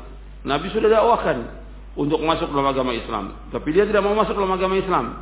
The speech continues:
tetap dalam kekafiran, maka dia kekal dalam neraka selama-lamanya. Dan Nabi mohon kepada Allah agar diringankan siksanya, dibakar kakinya, otaknya mendidih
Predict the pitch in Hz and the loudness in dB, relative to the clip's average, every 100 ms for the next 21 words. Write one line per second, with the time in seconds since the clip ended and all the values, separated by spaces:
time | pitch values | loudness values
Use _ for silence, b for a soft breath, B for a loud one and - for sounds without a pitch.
0 | - - - - - - - - - - | -14 -16 -16 -18 -18 -18 -18 -18 -18 -18
1 | - - - - 143 190 170 165 170 175 | -18 -18 -8 -4 0 2 4 4 2 2
2 | 160 175 165 131 120 - - - - - | 2 4 4 0 -4 -10 -14 -16 -16 -16
3 | - - - - 143 185 202 220 - 135 | -16 -16 -14 -2 -2 2 2 2 -2 0
4 | 175 202 208 208 190 180 180 185 190 - | 0 2 4 4 6 4 2 2 -2 0
5 | 202 190 165 151 139 120 107 107 - - | 0 2 2 0 0 -2 -6 -10 -14 -18
6 | - - 131 143 143 151 165 170 147 143 | -16 -6 0 2 2 4 4 4 2 2
7 | 127 156 175 156 147 147 151 170 180 175 | 4 4 4 4 2 0 0 2 2 0
8 | 151 165 - 170 160 151 151 151 160 175 | 0 -4 -2 -2 0 0 0 0 2 2
9 | 170 165 190 185 180 170 175 175 180 156 | 2 0 0 0 2 0 0 -2 0 0
10 | 143 135 127 | 2 0 -2